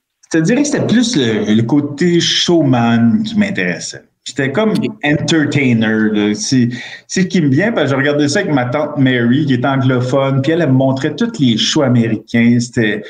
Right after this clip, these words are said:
Speaker 2: C'est
Speaker 1: Lawrence
Speaker 2: genre Dean
Speaker 1: Welk,
Speaker 2: Martin, là?
Speaker 1: Dean Martin, Lon-, Lawrence Welk, Red Skelton,
Speaker 2: Ok.
Speaker 1: euh, tous ces gars-là. Fait que c'était beaucoup de l'humour, mais il y avait tout le temps un petit peu de danse, il y avait tout le temps un petit peu de chant, il y avait toujours, tu sais, c'était,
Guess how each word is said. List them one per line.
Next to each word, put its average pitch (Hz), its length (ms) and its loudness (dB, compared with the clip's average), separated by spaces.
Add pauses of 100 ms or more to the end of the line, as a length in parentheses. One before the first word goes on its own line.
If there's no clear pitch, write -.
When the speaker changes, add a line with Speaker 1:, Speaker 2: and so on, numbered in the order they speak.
(280)
Speaker 2:
C'est - 140 -2
Speaker 1:
Lawrence 127 360 0
Speaker 2:
genre 208 160 0
Dean 123 60 4
Speaker 1:
Welk, 127 260 0
Speaker 2:
Martin, 233 460 2
là? 254 140 2 (120)
Speaker 1:
Dean 147 120 2
Martin, 123 480 0 (100)
Lon-, 120 340 4
Lawrence 120 520 0
Welk, 120 360 0
Red 117 220 0
Skelton, 113 460 -4
Speaker 2:
Ok. 117 560 2
Speaker 1:
euh, 98 280 -2
tous 160 120 -2
ces 165 160 -2
gars-là. 123 480 2 (420)
Fait 147 60 0
que 143 60 -4
c'était 170 140 -2
beaucoup 185 320 2
de 294 60 2
l'humour, 170 540 2
mais 151 100 2
il 127 60 2
y 127 40 2
avait 127 200 -2
tout - 100 0
le 185 160 0
temps 254 180 0
un 214 100 2
petit - 180 -4
peu 135 140 0
de 107 80 -4
danse, 92 480 -8
il - 20 -4
y 110 80 0
avait 127 80 -2
tout - 120 -20
le - 60 -20
temps 180 80 2
un 180 40 2
petit - 160 -8
peu 160 100 2
de - 60 -2
chant, - 300 -8 (240)
il 107 60 -20
y 120 40 -18
avait 123 120 -14
toujours, 156 360 2
tu - 180 -12
sais, - 60 -14
c'était, 110 420 -2